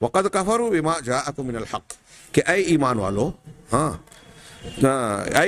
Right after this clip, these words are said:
ईमान वालो, तुम मेरे और अपने दुश्मनों को, मेरे दुश्मन को और अपने दुश्मनों को दोस्त ना बनाओ, कि उनकी तरफ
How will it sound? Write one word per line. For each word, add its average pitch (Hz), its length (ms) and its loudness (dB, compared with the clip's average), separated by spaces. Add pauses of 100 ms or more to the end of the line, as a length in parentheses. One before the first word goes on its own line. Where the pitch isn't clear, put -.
ईमान 151 280 2
वालो, 123 240 2 (360)
तुम 185 280 2
मेरे 160 440 2
और 175 200 0
अपने 165 300 -2
दुश्मनों 147 460 0
को, 104 140 -10 (160)
मेरे 147 260 2
दुश्मन 185 360 0
को 220 220 0
और 147 200 -2
अपने 156 260 -4
दुश्मनों 143 420 0
को 175 180 -2
दोस्त 147 420 0
ना 135 220 0
बनाओ, 117 380 -2 (400)
कि 151 160 4
उनकी 190 320 2
तरफ 196 320 0